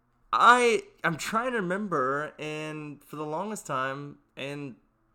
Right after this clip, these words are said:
I don't honestly think I have. I, I just, I, I, I may have, but I, I remember wishing and I never got the wish or something like that. I don't know. But aside from that,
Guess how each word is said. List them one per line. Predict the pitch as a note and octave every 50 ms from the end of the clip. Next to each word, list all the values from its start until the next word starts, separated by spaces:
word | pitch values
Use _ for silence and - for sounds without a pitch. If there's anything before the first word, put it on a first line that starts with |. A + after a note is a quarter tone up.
| _ _ -
I | D3 G3+
don't | A#3 C4 B3 - - _
honestly | - C3 C#3+ D#3 F3 E3+ - F#3
think | F3 - G3 F#3 F3
I | F#3 D3+ C3+
have. | E3 D3+ D#3 F#3 A3 - C#4 G#3 A#2 A2+ A2+ - - _ _ _ _ _ _ _ _ _ _ _ _ _ _ _ _ _ _ _ _ _ _ _ _ _ _ _ _ _ _ _ _ _ _ _ _ _ E2+ G2+ A#2+ C#3+ C#3+ B2+
I, | - D#3 C#3+ D3 D#3+ E3+ F#3
I | F#3
just, | F3 E3 F#3+ E3+ - - -
I, | - C#3+ C3+ - C#3+ E3 D#3+ D#3+ - - _ _
I, | - D3
I |
may | C#3 B2+ B2 C3 D3+ F3 A3 B3+ E4+
have, | C#4 F3+ C#3 C3 C3+ D3 C#3 C3
but | A#2+ D3 D3 D3 -
I, | - C#3 D#3+ E3
I | - C#3+ E3
remember | E3 C#3 C3 D3 F3 F#3+ F3 C3+
wishing | A2+ A2+ D3+ F3 - - F3+ F3 F3 E3+
and | C#3+ B2+
I | B2+
never | B2 C3+ D#3+ F3+ F#3
got | C#3+ F3 E3+ -
the | -
wish | C3 A2+ G#2 A#2+ C#3+ E3+ E3+ - - -
or | E3
something | - - F3 D#3 F3 E3+
like | E3+ E3+ E3 E3
that. | E3+ D#3+ C3+
I | - -
don't | E3 F3+ D3+
know. | B2+ A#2+ A#2+ B2+ A#2+
But | - D3 D#3 - - - - _ _ _ _ _ _ _ _ _ _ _ _ _ _ _ _ _ _ _ _ _ _ _ _ _ _ _ _ _ _ _ _ _ _ _ _ _ _ _ _ _
aside | - D3 - - G3+ A3 B3 A#3+
from | - D#3 B2 A#2
that, | A#2 A#2 A#2 A#2 A2+ - -